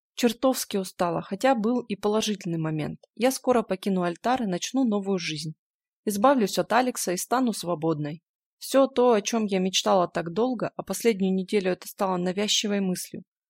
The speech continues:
Алекс. Невольно я нахмурилась и тоскливо уставилась на небо. Получается, что я его кидаю, и эта мысль мне не нравилась. Несмотря на всю ненависть к Дарканианцу и желание ему отомстить,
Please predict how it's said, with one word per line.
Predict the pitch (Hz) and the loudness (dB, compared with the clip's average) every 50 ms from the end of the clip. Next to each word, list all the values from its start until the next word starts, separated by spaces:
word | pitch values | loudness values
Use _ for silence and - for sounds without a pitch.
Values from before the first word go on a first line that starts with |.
| _ _ _ _ - | _ _ _ _ 2
Алекс. | - 196 190 180 160 - - - - _ _ _ _ _ _ _ _ | 4 4 4 4 2 -2 -6 -14 -16 _ _ _ _ _ _ _ _
Невольно | - 190 185 196 247 269 262 233 | -2 -2 2 4 4 4 4 4
я | 196 190 208 | 2 2 2
нахмурилась | 208 202 196 - - 220 247 262 262 220 180 175 - | 2 0 -2 -2 -2 -2 0 0 0 0 -2 -2 -4
и | 165 - | -6 -4
тоскливо | - 170 - - - 220 240 226 202 | -4 -4 -4 -4 -4 -4 -2 0 -2
уставилась | 175 165 - - 190 185 175 180 175 175 175 - | -2 -2 -4 -4 -4 -2 -2 -2 -4 -6 -6 -6
на | 185 175 | -6 -6
небо. | 170 165 175 160 147 160 170 - _ _ _ _ _ _ _ _ - | -4 -4 -6 -6 -8 -10 -12 -16 _ _ _ _ _ _ _ _ -2
Получается, | - 214 220 226 226 - 285 285 269 - 226 | 0 2 2 2 0 2 0 0 0 -2 -6
что | - - - 214 | -6 -4 -6 -2
я | 202 220 226 | 0 2 2
его | 226 208 208 208 | 2 0 -2 -4
кидаю, | - 208 175 170 190 202 190 175 - - | -4 -4 -2 0 2 2 2 2 0 -2
и | - 185 | -4 -4
эта | 190 185 - 190 | -4 -2 -2 0
мысль | 202 240 247 - - 190 | 0 0 -2 -2 -4 -6
мне | 175 175 175 175 | -6 -4 -4 -4
не | 175 202 220 | -2 0 0
нравилась. | 220 214 196 180 170 165 160 156 147 - - - - _ _ _ _ _ _ _ - 202 | 0 0 0 0 -2 -2 -4 -6 -8 -8 -10 -12 -14 _ _ _ _ _ _ _ -4 -2
Несмотря | 208 202 - 226 226 226 269 277 | -2 0 2 0 2 2 2 2
на | 269 233 208 | 4 2 0
всю | - - - 240 | -2 -2 0 0
ненависть | 226 226 247 247 226 208 185 175 170 170 156 | 2 4 4 4 4 2 0 0 -2 -4 -2
к | 156 | 0
Дарканианцу | 185 190 190 - 196 196 196 214 247 277 269 254 - 202 | 0 0 0 0 -4 -2 -2 0 0 -2 -2 -4 -4 -4
и | 185 180 | -4 -2
желание | - - 196 196 202 196 190 180 175 | -2 -2 0 2 2 2 2 0 -2
ему | 175 180 185 185 | -2 -2 -2 -4
отомстить, | 180 - - 180 185 180 - - - 180 170 | -4 -2 -2 -4 -4 -4 -6 -6 -6 -6 -6